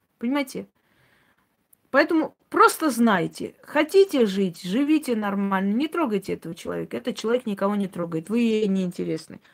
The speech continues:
У неё нет на это времени, она слишком занятой человек, чтобы сидеть и трогать всякое дерьмо. Но от малых, мелких проблем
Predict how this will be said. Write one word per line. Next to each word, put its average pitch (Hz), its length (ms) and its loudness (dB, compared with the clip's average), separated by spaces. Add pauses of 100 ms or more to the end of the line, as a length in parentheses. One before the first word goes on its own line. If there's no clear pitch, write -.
(100)
У 220 60 0
неё 254 160 4
нет 254 260 2
на 190 120 -2
это 175 160 -6
времени, 165 440 -6
она 196 300 -4
слишком 220 440 -6
занятой 196 520 -4
человек, 165 480 -8
чтобы 170 240 -10
сидеть 208 420 -6 (420)
и 214 80 -6
трогать 240 460 2
всякое 202 300 -2
дерьмо. 185 480 -4 (520)
Но 220 360 4 (1300)
от 254 280 4
малых, 233 800 6
мелких 247 580 4
проблем 196 640 -2